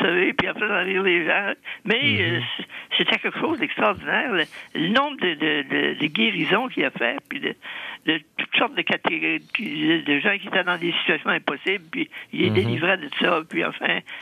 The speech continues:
Speaker 1: euh, les petits-enfants, là, qui, <laughs> qui, qui, qui étaient guéris, puis enfin, ah,
Speaker 2: Ben
Speaker 1: je vous
Speaker 2: oui.
Speaker 1: dis, c'est, euh, on, on peut pas raconter tous les, les événements de sa vie, parce que c'est, c'est tellement extraordinaire. Mais seulement,
Speaker 2: On sait
Speaker 1: c'est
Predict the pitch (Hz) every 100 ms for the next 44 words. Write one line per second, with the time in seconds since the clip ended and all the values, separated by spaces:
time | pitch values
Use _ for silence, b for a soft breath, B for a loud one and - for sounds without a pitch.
0 | B - 156 - - - 175 175 - 214
1 | 208 - 226 220 180 - 156 156 160 -
2 | 247 - B B B - 180 165 160 160
3 | 156 160 156 - 160 156 - - 175 190
4 | 185 151 208 226 - - - - - -
5 | - - - - - 110 107 101 127 302
6 | 359 - - B - - 160 160 165 175
7 | - 143 185 175 - 262 233 208 190 180
8 | 226 - 185 160 - B 156 156 190 196
9 | 180 214 - 151 175 415 285 - 190 170
10 | B - 170 202 226 240 - 190 165 165
11 | 170 165 156 B B - - 165 190 202
12 | 175 170 - - -